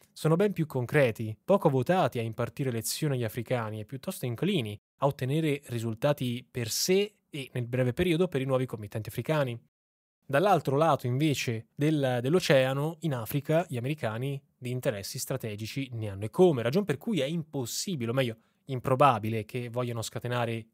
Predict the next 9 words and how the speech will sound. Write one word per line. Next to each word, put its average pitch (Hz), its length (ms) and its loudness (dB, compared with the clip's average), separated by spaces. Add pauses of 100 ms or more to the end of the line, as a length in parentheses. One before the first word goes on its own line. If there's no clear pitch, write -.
un 131 140 -10
putiferio, 113 760 0 (360)
eh, 107 220 -10
al 104 120 -10
momento, 113 600 -6
mentre 127 280 -6
è - 20 -4
impensabile, 123 680 0
invece, 127 600 0